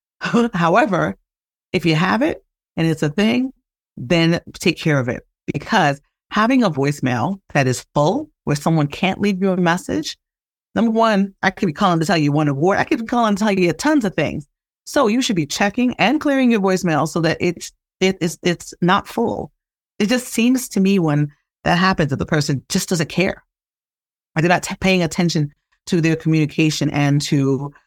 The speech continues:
um, their community because, uh, they're not being able to be connected to. Now, I know that some people might do it on purpose, but there are other ways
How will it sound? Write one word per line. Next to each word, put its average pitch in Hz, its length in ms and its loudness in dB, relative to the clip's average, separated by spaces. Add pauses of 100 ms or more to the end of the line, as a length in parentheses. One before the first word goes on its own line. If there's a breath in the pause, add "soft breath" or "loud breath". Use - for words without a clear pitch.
(180 soft breath)
um, 139 380 2
their 156 160 2
community 156 560 2
because, 151 560 -2
uh, 123 120 -2
they're 151 160 2
not 147 240 2
being 143 200 0
able 139 200 0
to 143 100 -4
be 131 100 -2
connected - 360 -4
to. 101 200 -6 (220)
Now, 226 80 2
I 233 40 4
know 226 200 2
that 214 180 -2
some 196 120 2
people 180 200 0
might 147 180 2
do 160 100 0
it 160 80 2
on 151 140 2
purpose, 151 400 -4 (300)
but 185 80 0
there 190 160 2
are - 100 -6
other 185 220 2
ways 160 440 2